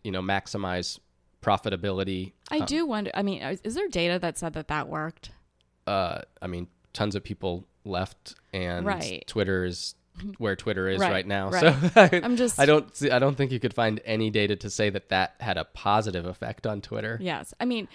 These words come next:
Speaker 2: but even if people had stayed and, like, they had these extra hours to, like, actually work, I doubt that productivity would have skyrocketed, like, as much as he probably wanted it to.
Speaker 1: Yeah.
Speaker 2: Regardless of, like,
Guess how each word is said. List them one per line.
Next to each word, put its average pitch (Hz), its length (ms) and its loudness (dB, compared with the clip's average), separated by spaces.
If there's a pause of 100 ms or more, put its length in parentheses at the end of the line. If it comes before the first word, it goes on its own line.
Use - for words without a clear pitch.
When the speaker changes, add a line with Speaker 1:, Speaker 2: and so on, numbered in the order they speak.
(160)
Speaker 2:
but 226 100 -4
even 233 220 -2
if 233 80 -4
people 202 280 -2
had 175 160 -2
stayed 101 680 -6
and, 185 160 -4
like, 170 320 -6
they 170 180 -4
had 165 480 -6
these 175 200 -6
extra - 320 -10
hours 156 440 -8
to, 180 120 -10
like, 165 200 -8
actually 165 460 -10
work, - 500 -10 (380)
I 208 120 -2
doubt 190 300 0
that 180 180 -6
productivity 160 760 -6
would 156 160 -6
have 156 340 -6 (400)
skyrocketed, 160 960 -6
like, - 320 -10 (140)
as 180 140 -6
much 175 240 -8
as 165 120 -10
he 175 140 -8
probably 160 320 -6
wanted 156 360 -6
it 180 160 -4
to. 196 500 -4
Speaker 1:
Yeah. 80 240 -4 (100)
Speaker 2:
Regardless 165 560 -2
of, 165 300 -8
like, 160 340 -8